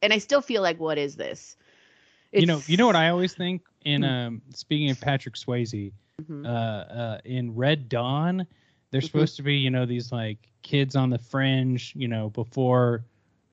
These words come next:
Speaker 2: Russia invades. They, they're kinda low income, blue collar families, and Patrick Swayze has, like, a Patek Philippe, like, thirty thousand dollar watch on, and that just took me right out of the movie.
Speaker 1: Mm,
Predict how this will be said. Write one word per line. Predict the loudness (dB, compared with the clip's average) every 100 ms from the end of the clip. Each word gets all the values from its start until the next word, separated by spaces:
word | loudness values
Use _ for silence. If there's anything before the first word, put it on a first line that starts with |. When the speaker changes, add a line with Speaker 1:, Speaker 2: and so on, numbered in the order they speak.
| 4
Speaker 2:
Russia | 6 6 4
invades. | 2 0 0 0 2 0 -2 -6 -6
They, | -4 -4
they're | -6 -8
kinda | -4 -4 -2
low | -2 2 4 4
income, | 2 0 -2 0 0 0 -2 0
blue | 4 4
collar | 4 4 4 2
families, | 0 0 2 0 0 -2 -4
and | -6 0
Patrick | 0 0 -6
Swayze | -6 -4 -4 -4
has, | -4 -4
like, | -6 -4
a | -6 -6
Patek | -6 -4 -2 -4 -4
Philippe, | -4 -2 -2 -4 -6 _ -8
like, | -6 -6 _ _
thirty | 0 2 0
thousand | 0 0 0 0
dollar | 0 0 -2
watch | -2 -4 -4 -8
on, | -10 -14 -18 _ -4
and | -2 -2 -6 _
that | 0 0
just | -2
took | 0 0
me | 2
right | 4 6
out | 4 2
of |
the | -2
movie. | -2 -4 -4 -10 _ _ _ _ -14 -8
Speaker 1:
Mm, | -6 -4 -6 -6